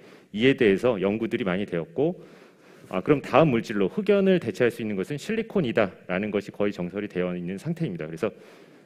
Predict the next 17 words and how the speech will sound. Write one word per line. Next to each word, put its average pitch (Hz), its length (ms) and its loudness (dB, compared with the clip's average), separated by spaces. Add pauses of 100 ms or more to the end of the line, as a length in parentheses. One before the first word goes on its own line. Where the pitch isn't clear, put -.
(280)
많은 143 360 4
기업들이 117 600 0
여기에 95 280 0
도전을 110 420 -4
하고 160 120 -4
있습니다. 76 400 -10 (1000)
하지만 202 280 6
왜 147 140 10
이 143 100 4
실리콘을 202 460 2
바로 117 200 0
사용하지 151 380 -2
못하냐 113 400 -2
하면, 92 360 -4
이 98 100 -8
실리콘은 160 920 2
특성상 110 580 0